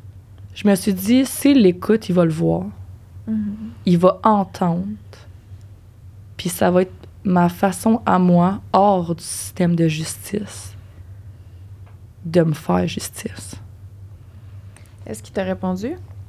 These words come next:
Speaker 1: Ouais, j'y ai dit, euh, « Salut, euh,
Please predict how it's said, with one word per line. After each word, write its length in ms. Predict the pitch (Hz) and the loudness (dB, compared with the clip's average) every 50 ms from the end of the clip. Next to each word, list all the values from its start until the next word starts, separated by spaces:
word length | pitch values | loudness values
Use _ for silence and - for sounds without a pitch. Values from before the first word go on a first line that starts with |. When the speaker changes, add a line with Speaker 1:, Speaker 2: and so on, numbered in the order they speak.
| - - - - - - - - - - - - - - - - - - - - - | -18 -20 -20 -20 -20 -20 -20 -20 -18 -18 -18 -20 -20 -20 -20 -20 -20 -20 -14 -4 0
Speaker 1:
Ouais, 300 | 202 196 196 202 202 196 | 4 4 6 6 6 4
j'y 240 | 180 - 196 190 185 | 2 2 2 2 2
ai 60 | 185 | 2
dit, 480 | 175 180 - - 190 196 202 208 208 208 - | 0 -2 -2 0 2 4 4 4 4 2 4
euh, « 800 | 190 175 175 170 170 170 170 170 170 170 170 170 170 170 175 185 208 | 4 6 6 6 6 6 4 4 4 4 4 4 2 2 0 0 -2
Salut, 680 | - - - 180 175 170 170 175 180 180 180 180 208 - - - | -6 -2 0 2 4 4 4 4 4 6 4 4 2 0 0 0
euh, 520 | 175 165 165 165 160 156 156 165 165 175 | 2 4 4 4 4 4 2 2 0 0